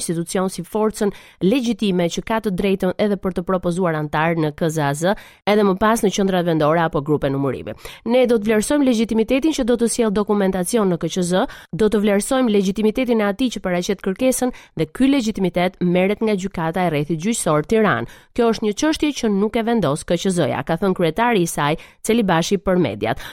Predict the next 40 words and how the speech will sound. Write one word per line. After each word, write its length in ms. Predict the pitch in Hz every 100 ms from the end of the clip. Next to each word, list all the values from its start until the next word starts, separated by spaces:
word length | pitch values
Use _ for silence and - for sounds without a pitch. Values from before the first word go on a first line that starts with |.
| -
Komisioneri 480 | 220 226 240 262 233
shtetëror 460 | 208 262 254 226 190
i 40 | 175
zgjedhjeve 380 | 190 180 185 180
e 40 |
bën 140 | 214 214
të 60 | 220
qartë 380 | - 247 165 -
se 80 | 175
aktualisht 540 | - 214 226 262 -
ai 160 | 202 214
njeh 240 | 214 240
si 160 | 226 190
përfaqësues 640 | - 269 220 214 214 208
ligjor 380 | 190 170 170 139 - - -
të 120 | 269
Selis 400 | 233 196 185 156
Blu, 220 | 165 214 208 - -
Mara 300 | 208 254 254
Shlogun 540 | - 233 220 196 208 196
dhe 80 | 208
Indrit 320 | 208 233 -
Sefën, 400 | - 220 - 185
të 340 | - - 185 -
cilët 240 | 226 240
janë 160 | 214 208
propozuar 560 | 254 233 220 240 208
si 80 | -
të 140 | 196 185
tillë, 160 | 226 233 -
kur 160 | - 202
P 160 | 190
D-ja 320 | 170 233 240
drejtohej 600 | 226 226 247 208 190 202 202
nga 100 | 202
Basha 400 | 214 - 175 151
dhe 140 | 160 180 208
jo 100 | 247
Ivi 240 | 247 240
Kason, 480 | - 233 - 175